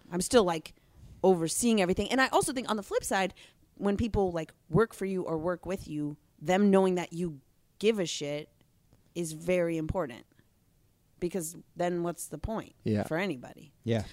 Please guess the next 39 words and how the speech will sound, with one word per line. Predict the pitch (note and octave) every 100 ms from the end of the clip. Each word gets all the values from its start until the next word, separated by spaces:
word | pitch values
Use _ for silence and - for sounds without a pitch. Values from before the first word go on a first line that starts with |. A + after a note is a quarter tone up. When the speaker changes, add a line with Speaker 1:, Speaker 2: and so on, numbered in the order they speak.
| -
Speaker 1:
So | G#3+
I |
do | G#3+ C4
think | B3 G#3+
it's | F3
a |
delicate | E3+ E3 D#3 D3
balance. | D#3+ D#3 D3
I | D#3
mean, | E3+
I | E3+
don't | F3
know | E3
if | D#3
you | D#3+
guys | D3+ D3 -
feel | - D3+ D3
that | C#3+ C#3+ C#3 _ _ _ _ _ -
when, | D#3+ D#3+ - E3+
in | G3+ F#3
working | E3 F3+ F#3 F3
as | D#3
part | F3 D3+
of | C#3+
a |
team, | - - F#3+ D#3+ D3
like, | D3 - _ _
how | - D#3+ D#3
you, | D#3 D3+ D3+ D3 D3 - _
how | D3
you | C#3+
delegate, | D#3 B3+ A#3+ A3 F#3+
how | D#3
you | D3+
be | D3+
a | D#3
leader, | F#3 F#3+ F#3 F3+ - - _
how | D#3 D#3
you | D3+ D3+ D3 D3